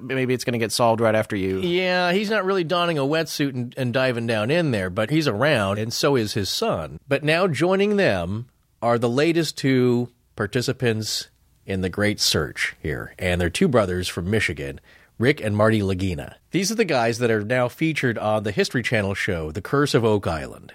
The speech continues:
Speaker 2: And so that just wrapped up its second season, I think, back here in November, and, uh, they're prepared to, uh, launch the, uh, third season. Rick Lagina is the, is the kid a-, at eleven years old who first sees this Reader's Digest article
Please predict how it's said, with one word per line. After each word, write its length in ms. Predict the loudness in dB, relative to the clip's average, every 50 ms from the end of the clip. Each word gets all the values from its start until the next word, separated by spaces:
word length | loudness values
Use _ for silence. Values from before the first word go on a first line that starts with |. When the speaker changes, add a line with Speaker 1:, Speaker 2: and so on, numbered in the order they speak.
| _ -12
Speaker 2:
And 220 | -8 -8 -6 -4
so 140 | -2 -2 0
that 120 | 0 0 0
just 180 | -2 -4 -2
wrapped 280 | 0 2 2 2 2 0
up 140 | -2 -2 -2
its 140 | -4 -6 -2
second 260 | -2 0 0 -2 -4
season, 360 | -2 0 0 2 0 0 -2
I 60 | -2
think, 220 | -4 -6 -6 -2 0
back 220 | 2 2 2 0
here 220 | -2 -2 -2 -2
in 60 | 0 -2
November, 680 | -2 -2 0 0 2 2 0 0 -2 -4 -6 -10 -12 -14
and, 360 | -10 -6 -4 -4 -4 -4 -4 -2
uh, 200 | -2 -2 -2 -2
they're 200 | 0 -2 -2 -2
prepared 460 | -2 -4 -4 -2 0 0 -2 -2 -4
to, 380 | -4 -4 -4 -4 -4 -4 -4
uh, 100 | -4 -4
launch 400 | -4 -2 0 0 0 -2 -4 -6
the, 240 | -6 -6 -4 -4 -4
uh, 100 | -4 -4 -2
third 300 | 2 2 2 2 2 0
season. 420 | -2 -2 -2 -4 -6 -6 -8 -10 -12 -14 -20 -20 -20 -20 -20 -20 -12
Rick 240 | -6 -4 -4 -4 -2
Lagina 540 | 0 0 0 0 -2 -4 -4 -4 -4 -6 -6 -4
is 200 | -2 -2 0 2
the, 140 | 0 -2 -2 0
is 160 | -2 -2 -2 -2
the 80 | -4
kid 420 | -4 -2 -2 0 0 0 0 -2 0
a-, 240 | 0 0 0 0 0
at 160 | 0 0 2
eleven 280 | 2 2 2 2 2 2
years 220 | 2 2 2 2
old 280 | 2 2 4 2 2 2
who 120 | 0 -2
first 340 | -2 0 0 0 0 0 0
sees 440 | 0 2 2 4 2 2 0 0 0
this 300 | 0 2 2 0 0 0
Reader's 360 | 0 0 2 2 2 0 0
Digest 560 | 0 0 0 0 0 0 0 0 0 0 0
article 640 | -2 -2 -2 -4 -8 -10 -8 -8 -8 -8 -10 -12